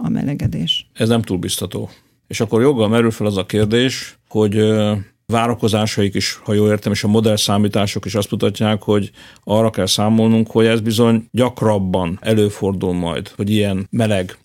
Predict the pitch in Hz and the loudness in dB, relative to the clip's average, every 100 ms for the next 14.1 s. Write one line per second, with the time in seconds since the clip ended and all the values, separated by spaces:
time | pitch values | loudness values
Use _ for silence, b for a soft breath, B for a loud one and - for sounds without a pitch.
0 | _ - - 117 110 - 107 107 104 101 | _ -10 -2 0 0 0 0 2 0 0
1 | 98 98 98 98 - 98 98 92 98 95 | 0 0 0 -2 -2 -2 -2 -2 -2 -2
2 | 98 101 - 98 98 104 110 104 104 101 | -4 -6 -6 -4 -4 -4 0 2 2 0
3 | 117 110 107 98 98 98 101 101 101 101 | -2 0 0 0 -2 -4 -4 -4 -4 -2
4 | 98 95 _ 104 107 104 101 98 87 98 | -2 -4 _ 0 0 0 -4 -6 -6 -6
5 | 87 - 110 120 110 - 107 113 127 127 | -6 -2 0 0 0 -4 -2 2 2 0
6 | 120 123 123 127 123 123 104 104 98 107 | 0 0 0 -2 -2 0 -2 -4 -6 -4
7 | 104 - - 110 120 - 110 110 113 101 | -6 -6 -8 -6 -6 -2 0 0 0 2
8 | 110 110 113 110 113 110 98 104 101 110 | 2 2 2 4 2 2 0 -2 -2 -2
9 | - 101 101 104 104 104 101 101 95 110 | -4 -2 -2 -2 -2 0 -2 -4 -6 -4
10 | 101 104 B B B 101 90 - 117 143 | -4 -6 B B B -4 -4 0 2 2
11 | - - - 101 95 104 110 127 127 147 | -4 -20 -10 -6 -2 2 4 4 4 2
12 | 147 B B B B 107 104 107 104 110 | -2 B B B B -4 0 2 2 2
13 | 117 - 113 113 110 110 113 117 - 123 | 0 0 -2 2 4 4 4 2 2 -2